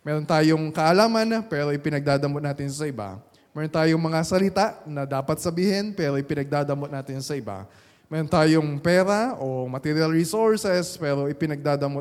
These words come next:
natin, uh, sa iba. So kaya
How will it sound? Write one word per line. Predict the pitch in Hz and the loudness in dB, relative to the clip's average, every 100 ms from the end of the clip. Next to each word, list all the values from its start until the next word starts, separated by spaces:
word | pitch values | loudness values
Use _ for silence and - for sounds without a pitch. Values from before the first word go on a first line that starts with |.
| 139 | -8
natin, | 131 135 123 120 123 _ _ _ - | -8 -6 -6 -6 -12 _ _ _ -10
uh, | 123 | -8
sa | 107 139 | -4 -4
iba. | 131 117 95 - _ _ | -4 -4 -8 -12 _ _
So | 262 - | -4 2
kaya | 214 214 | 4 4